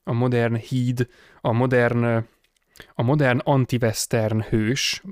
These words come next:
a gangster, aki visszacsinálja a western narratívát, ugye rájuk törnek a vadonból, tehát az autósztrádák által fel, öm, szabdalt,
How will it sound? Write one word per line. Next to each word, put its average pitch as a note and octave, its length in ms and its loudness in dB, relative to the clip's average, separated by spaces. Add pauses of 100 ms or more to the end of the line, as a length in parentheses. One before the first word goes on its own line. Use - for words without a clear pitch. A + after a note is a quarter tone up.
(160)
a C#3 100 -4
gangster, A#2 440 0
aki A#2+ 180 0
visszacsinálja A2+ 720 0
a G#2+ 40 0
western A2 420 -2
narratívát, A#2 760 -2 (480)
ugye C3 200 2
rájuk D3 380 2
törnek C3 400 0
a B2 80 0
vadonból, A2+ 800 0 (240)
tehát - 180 -2
az A#2 80 2
autósztrádák B2+ 720 0
által B2+ 320 0
fel, B2 440 0 (1200)
öm, A2+ 600 0 (160)
szabdalt, A#2 680 0